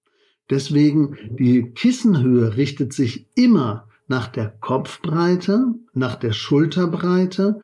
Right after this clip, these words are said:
und nach dem Unterschied zwischen Kopfbreite und Schulterbreite, und dann nach dem Einsinkverhalten in die Matratze.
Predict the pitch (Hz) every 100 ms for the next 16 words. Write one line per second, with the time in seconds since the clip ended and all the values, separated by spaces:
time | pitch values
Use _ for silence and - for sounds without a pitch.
0 | _ - 151 151 151 - - 117 139 262
1 | 254 - 131 - 131 127 135 117 123 -
2 | 143 143 - 143 143 147 147 175 175 139
3 | 113 110 104 - _ _ _ _ 185 156
4 | 120 127 135 160 196 196 - 151 139 151
5 | 143 135 139 147 151 151 156 139 147 147
6 | 147 143 151 165 147 185 185 - - -